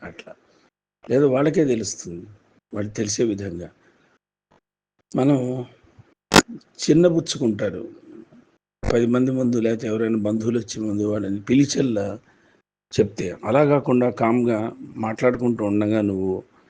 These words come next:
వంటింట్లోకి వెళ్ళిపోయి నీ కోడలతో, "అమ్మ, ఇట్లా కాఫీ పెట్టివ్వు" అని అంటే అదొక గౌరవంగా ఉంటుంది. లేదు,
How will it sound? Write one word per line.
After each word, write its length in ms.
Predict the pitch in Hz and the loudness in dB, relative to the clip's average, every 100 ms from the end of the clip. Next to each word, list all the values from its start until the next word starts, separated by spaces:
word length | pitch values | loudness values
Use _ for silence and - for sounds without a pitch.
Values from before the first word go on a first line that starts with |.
| _ _ - | _ _ -6
వంటింట్లోకి 560 | 110 117 127 107 - 98 | -2 2 2 0 -4 -4
వెళ్ళిపోయి 600 | 98 98 98 95 104 - - _ - - | -6 -2 -2 -2 -4 -6 -14 _ -20 -6
నీ 180 | 117 107 | -4 -2
కోడలతో, 680 | - 113 110 104 107 98 95 95 | 0 0 0 -2 -4 -6 -8 -12
"అమ్మ, 160 | 92 101 | -8 -8
ఇట్లా 340 | 101 98 92 | -8 -10 -10
కాఫీ 360 | 87 - - 98 | -10 -8 -2 -2
పెట్టివ్వు" 560 | 98 98 101 95 95 | -2 -6 -6 -6 -6
అని 140 | 98 104 | -4 -2
అంటే 440 | 98 101 104 120 | -2 -6 -4 -4
అదొక 360 | 117 104 120 110 | -2 -4 -4 -2
గౌరవంగా 580 | 107 117 117 110 104 90 | 2 4 6 2 0 -4
ఉంటుంది. 360 | 92 - 82 - _ _ _ _ _ _ _ _ _ | -10 -14 -18 -20 _ _ _ _ _ _ _ _ _
లేదు, 540 | 131 139 127 117 127 | 2 4 4 4 0